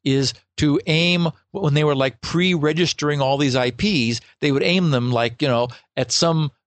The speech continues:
monitoring location, saying, "Okay, well, we're, we're, we're gonna,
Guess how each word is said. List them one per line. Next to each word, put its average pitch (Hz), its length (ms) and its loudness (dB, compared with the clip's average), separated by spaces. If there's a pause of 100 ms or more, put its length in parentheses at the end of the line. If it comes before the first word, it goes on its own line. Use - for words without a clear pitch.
monitoring 131 920 -2 (220)
location, 107 760 -2 (160)
saying, 127 200 -2
"Okay, 139 280 0
well, 135 320 -2
we're, 139 140 0
we're, 135 140 -2 (200)
we're 156 160 0
gonna, 143 260 0